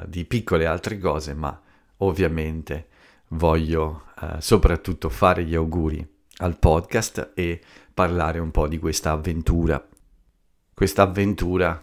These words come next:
che ci ha fatto fare un sacco di strada insieme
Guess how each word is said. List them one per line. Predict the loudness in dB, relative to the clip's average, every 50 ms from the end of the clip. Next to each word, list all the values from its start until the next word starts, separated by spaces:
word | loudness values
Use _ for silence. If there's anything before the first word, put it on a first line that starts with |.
| -14
che | -18 -10 -6 -4 -4 -4 -4 -6 -10 -14 -20 -20 -20 _ _ _ _
ci | -4 -2 -2
ha | -2
fatto | 2 2 2 2 2 0 -4
fare | 0 2 2 2 4 2 0 -2 -2 -4 -8 -12 _ _ _ -20 -20 -20 -20 -20 -20 -20 -20 -20 -20 -20 -20 -20 -20 _ _
un | 0 0 0 2
sacco | 0 2 4 4 4 4 2 0 -2
di | 0 0
strada | -2 -4 -6 -6 -2 2 4 6 6 6 4 2
insieme | 0 0 0 -2 -2 0 0 2 2 0 0 0 -2 -2 -4 -6